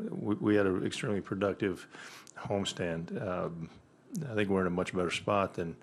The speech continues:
than we were when we started the homestand. So we gained ground. Um, how, what effect it has on our chances? We're, we, I, I believe that, um,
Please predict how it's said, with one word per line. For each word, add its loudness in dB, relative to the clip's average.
than -2
we 2
were 4
when 0
we -2
started 4
the 0
homestand. -8
So -6
we 0
gained 0
ground. -2
Um, -6
how, 0
what 4
effect -2
it -4
has 4
on 0
our -2
chances? 0
We're, -2
we, 4
I, 4
I 0
believe 4
that, 2
um, 0